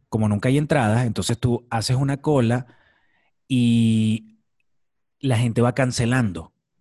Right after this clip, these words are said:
las reservaciones. Y entonces, a medida que van cancelando, van diciendo uno más y uno más, y es lo que te toque de lo que cancelaron, eso es lo, esa es la entrada que tú tienes opción a comprar.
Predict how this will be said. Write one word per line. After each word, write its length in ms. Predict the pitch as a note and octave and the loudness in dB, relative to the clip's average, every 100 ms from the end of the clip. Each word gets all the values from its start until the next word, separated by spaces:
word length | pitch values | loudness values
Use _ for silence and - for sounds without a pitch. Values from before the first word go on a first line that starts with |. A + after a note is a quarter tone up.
| _ _ | _ _
las 240 | G#2+ A2 F#2+ | -6 -4 -4
reservaciones. 880 | G#2 A#2+ G2 F#2 D3+ F#2 D#2 - _ _ _ | -4 -4 -4 -2 0 -2 -4 -16 _ _ _
Y 120 | - A2+ | -4 -2
entonces, 460 | - G2+ B2 C3+ - _ _ _ _ | 0 0 0 -2 -6 _ _ _ _
a 100 | A#2+ | -6
medida 360 | A#2 A2 A2 A#2+ | -4 -2 -2 -2
que 360 | D#3 - - _ _ _ | -4 -4 -12 _ _ _
van 260 | A#2+ A#2+ | -4 -2
cancelando, 480 | A#2 C#3 E3 E3 E3 | -2 0 0 0 0
van 120 | C3+ | 0
diciendo 300 | A#2 C3 A#2+ A#2+ | -2 -2 2 2
uno 180 | D3+ | 2
más 340 | F3 E3+ D#3+ D3+ - | 2 2 0 -4 -4
y 100 | B2+ | -2
uno 180 | B2+ C#3+ | 0 0
más, 260 | C#3+ C3+ - - - _ _ | 0 -2 -6 -20 -20 _ _
y 240 | C#3 B2 A2+ | -2 0 0
es 340 | A2+ - - _ | -4 -6 -14 _
lo 300 | B2+ B2 A2 | 2 2 2
que 140 | A2+ | -2
te 140 | - G#2 | -4 -6
toque 600 | - C#3 F3 D#4 F#4 _ _ _ _ _ _ _ _ _ - - _ _ - | -2 -2 0 -4 -6 _ _ _ _ _ _ _ _ _ -20 -20 _ _ -6
de 140 | G#2+ | -2
lo 120 | G#2+ | 0
que 200 | G#2+ G#2 | -2 -4
cancelaron, 760 | - A2+ G2+ G#2 A2 D3+ B3+ - | -4 -4 -2 -2 0 0 -2 -4
eso 220 | B2 A#2 B2+ | -6 -2 -2
es 40 | |
lo, 60 | F3+ F#3 | -2 -4
esa 200 | A2+ C#3 | -4 0
es 40 | |
la 60 | E3 | 0
entrada 160 | D#3+ F3+ | 0 -2
que 60 | |
tú 80 | D3+ | -2
tienes 200 | C#3+ D3+ | 0 2
opción 340 | D#3+ - C#3 F3 | 2 2 0 0
a 100 | E3+ | -2
comprar. 440 | A2+ G#2 - | -4 -4 -8